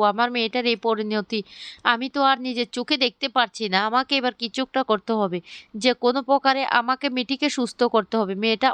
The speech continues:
অসহায়ের মতো ও পড়ে আছে, দেখলে না মনে হয় না ওর জীবনে এত বড় ঝড় বয়ে গেছে মুখটা দেখলে।" কিন্তু মিঠি কিছুক্ষণ পর আবারও জেগে যায়, আর তখন মিঠি আবার কান্না করতে থাকে প্লুটোর কথা ভাবতে ভাবতে,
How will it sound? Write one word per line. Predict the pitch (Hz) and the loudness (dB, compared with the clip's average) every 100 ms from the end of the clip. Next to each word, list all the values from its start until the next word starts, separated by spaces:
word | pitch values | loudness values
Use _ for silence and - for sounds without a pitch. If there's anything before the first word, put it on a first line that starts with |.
| - | 0
অসহায়ের | 233 - 277 294 294 | 0 0 2 2 2
মতো | 277 277 285 277 - - - | 0 0 0 -4 -8 -10 2
ও | 294 294 | 2 4
পড়ে | 269 247 226 | 2 4 4
আছে, | 208 - 220 202 180 _ _ | 2 -2 -6 -6 -8 _ _
দেখলে | 214 240 - 277 294 | -2 -2 0 2 2
না | 294 294 | 4 2
মনে | 226 247 233 | 2 0 0
হয় | 233 269 240 | 2 2 2
না | 196 - - | 0 -4 -6
ওর | 254 262 202 | -6 -6 -6
জীবনে | 208 254 277 285 | -4 0 0 2
এত | 247 226 | 0 -2
বড় | 214 226 226 | -2 0 0
ঝড় | 185 247 220 | 0 0 2
বয়ে | 220 233 | 2 2
গেছে | 202 - 190 - - - - | 0 -4 -10 -10 -20 -18 -4
মুখটা | 226 - 262 | -4 0 0
দেখলে।" | 226 196 202 | 0 -2 -2
কিন্তু | 196 233 214 | -2 -2 -2
মিঠি | 226 233 - 339 - _ _ _ - | 0 0 0 0 -2 _ _ _ -6
কিছুক্ষণ | 254 202 269 285 254 | -4 -4 -2 0 0
পর | 285 - | -2 2
আবারও | 240 226 233 247 | 0 2 0 0
জেগে | 247 208 202 | -2 -2 2
যায়, | 202 196 | 2 2
আর | 214 196 | 0 0
তখন | 214 208 240 | -2 -2 -4
মিঠি | 233 226 - | -4 -4 2
আবার | 226 226 269 | 2 4 2
কান্না | 277 262 226 | 2 -2 -2
করতে | 214 208 233 | -6 -6 -2
থাকে | 233 226 240 | -2 -2 -4
প্লুটোর | 208 202 220 | -2 -2 0
কথা | 233 226 226 | 0 2 0
ভাবতে | 196 - 196 | -2 -6 -4
ভাবতে, | 196 - | -4 -4